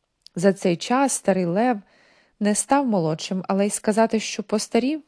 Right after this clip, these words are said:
ніхто не наважиться. Бо он, як він жваво чимчикує через площу до свого улюбленого Гранд-кафе, де купує щоранку найсмачніші в місті круасани.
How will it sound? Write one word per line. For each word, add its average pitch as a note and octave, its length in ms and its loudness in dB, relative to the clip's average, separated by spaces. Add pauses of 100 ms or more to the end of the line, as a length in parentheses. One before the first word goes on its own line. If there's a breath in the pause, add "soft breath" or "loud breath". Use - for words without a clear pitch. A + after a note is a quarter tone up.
ніхто F3+ 340 -4
не G#3 120 -2
наважиться. D#3 760 -6 (760)
Бо A3 220 4
он, C4+ 480 0
як G#3 280 -2
він F#3+ 140 -2
жваво G#3+ 500 0
чимчикує G#3 640 -2
через F3+ 340 -4
площу B3 500 -2
до F#3 80 -4
свого F#3+ 460 -2
улюбленого G3+ 680 -4 (400 soft breath)
Гранд-кафе, F#3+ 880 -2 (840)
де F#3 140 0
купує G#3+ 420 2
щоранку G3+ 500 -2
найсмачніші F#3+ 760 -6
в E3 40 -6
місті F#3 340 -6
круасани. E3+ 720 -6